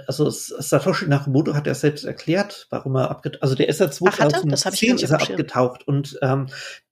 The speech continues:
Speaker 1: als Grund dafür wurde angeführt, dass Bitcoin eben ein System ohne Führungsfigur sein soll.
Speaker 2: Ja gut, dann ist das
Speaker 1: Das,
Speaker 2: natürlich
Speaker 1: das ist
Speaker 2: irgendwie
Speaker 1: kein,
Speaker 2: konsequent.
Speaker 1: kein, dass es keine Figur irgendwie an der Spitze geben soll,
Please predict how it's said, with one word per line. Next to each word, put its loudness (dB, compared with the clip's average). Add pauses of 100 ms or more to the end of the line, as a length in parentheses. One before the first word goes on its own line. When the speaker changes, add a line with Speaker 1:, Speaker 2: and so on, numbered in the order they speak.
Speaker 1:
als 2
Grund 4
dafür 4
wurde 2
angeführt, 0
dass -4
Bitcoin 2
eben 0
ein 2
System 0
ohne 2
Führungsfigur -6
sein -10
soll. -14 (440)
Speaker 2:
Ja -2
gut, 4
dann 2
ist 4
das 4
Speaker 1:
Das, 6
Speaker 2:
natürlich 6
Speaker 1:
das 6
ist 2
Speaker 2:
irgendwie 2
Speaker 1:
kein, 4
Speaker 2:
konsequent. 4
Speaker 1:
kein, -20
dass 0
es -6
keine 2
Figur -2
irgendwie -2
an 2
der 2
Spitze -4
geben -2
soll, 0